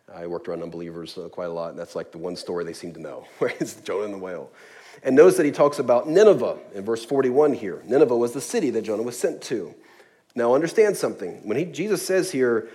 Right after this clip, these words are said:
um, talks about comparing them to Nineveh, that's a strong statement. Let me remind you who Nineveh was.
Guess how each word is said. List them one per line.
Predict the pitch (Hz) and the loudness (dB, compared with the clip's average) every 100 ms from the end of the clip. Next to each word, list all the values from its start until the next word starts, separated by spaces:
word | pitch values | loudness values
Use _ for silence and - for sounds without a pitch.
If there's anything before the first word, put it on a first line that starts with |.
| - - | -20 -8
um, | 113 104 98 95 - | -4 -2 -2 -6 -6
talks | 151 139 143 | -2 -2 0
about | 131 120 - 107 104 - - | 2 2 0 -10 -16 -16 -8
comparing | 117 160 151 | -2 4 4
them | 143 127 | 4 2
to | 113 | 0
Nineveh, | 127 123 104 | 0 2 0
that's | - | -2
a | - | -6
strong | - 143 117 107 | -2 0 0 -2
statement. | - 117 117 - - - - | -4 -2 -2 -6 -14 -20 -10
Let | 151 | 2
me | |
remind | 170 127 113 113 123 107 | 4 6 4 4 2 0
you | 104 92 92 95 | -4 -6 -6 -8
who | 117 | -6
Nineveh | 104 98 95 | -4 -4 -4
was. | 127 160 87 - - | -2 -2 -4 -14 -18